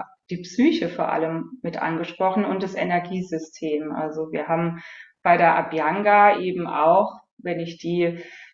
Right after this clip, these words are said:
gebe oder auch wenn ich die bekomme, haben wir so ein Geben und Nehmen im Wechsel. Das kann auch mal so wie ein Tanz werden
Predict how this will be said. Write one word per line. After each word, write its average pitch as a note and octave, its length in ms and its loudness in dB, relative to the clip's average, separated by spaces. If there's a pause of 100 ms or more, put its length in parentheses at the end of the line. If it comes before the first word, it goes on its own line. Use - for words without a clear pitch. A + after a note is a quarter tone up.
(200)
gebe G3+ 500 2
oder F#3 320 4
auch E3+ 160 4
wenn F3 140 -2
ich E3+ 140 -4
die F3 120 -6
bekomme, G3 720 2
haben F#3+ 200 0
wir F3 100 -2
so F3 160 -6
ein E3+ 200 -2
Geben G#3+ 560 2
und E3 220 -6
Nehmen B3+ 720 4 (360)
im F#3 240 -6
Wechsel. C#4+ 600 -2 (1000)
Das G3+ 160 -10
kann G#3 200 4
auch G3 160 4
mal F#3+ 200 4
so F3+ 180 -6
wie G3 80 -4
ein G3+ 140 -2
Tanz A#3+ 640 -4
werden A#3 720 2